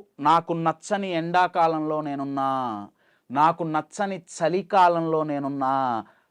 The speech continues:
నా-, నేను అనుకున్నట్టు నాకు పరిస్థితులు సహకరించట్లేదు, నాకు ఈ సీజన్ నచ్చట్లా. డిప్రెస్ అవ్వటానికి కారణం ఏంటంటే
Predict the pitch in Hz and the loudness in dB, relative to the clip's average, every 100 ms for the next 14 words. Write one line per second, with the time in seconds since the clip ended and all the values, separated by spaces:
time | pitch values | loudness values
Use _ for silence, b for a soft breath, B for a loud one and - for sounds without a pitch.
0 | - 131 143 185 226 - 180 170 202 240 | -8 2 6 8 6 2 -4 0 0 4
1 | 233 233 247 262 247 233 220 - 214 202 | 4 2 2 2 4 2 2 2 4 4
2 | 185 190 170 - 180 208 - - 220 175 | 2 -2 0 4 6 4 -2 -10 -10 -4
3 | 202 185 - 160 180 175 185 180 170 165 | -2 -2 -2 -2 -2 -2 -4 -4 -8 -8
4 | 151 151 147 156 156 135 b b - 160 | -4 -4 -2 -2 0 -2 b b 2 4
5 | 180 - 190 - - - 226 262 220 208 | 4 -2 -8 -8 -10 0 4 4 4 2
6 | 233 226 214 185 - 185 - 175 165 165 | 2 0 -2 -2 -2 -4 0 4 8 10
7 | 160 139 117 117 143 - 190 170 175 160 | 8 6 2 -4 -10 -4 -4 -2 -6 -4
8 | 156 151 143 135 139 143 151 147 139 135 | -4 -6 -8 -6 -2 -2 -4 -8 -8 -8
9 | 139 160 196 226 247 | -4 -2 0 -2 -6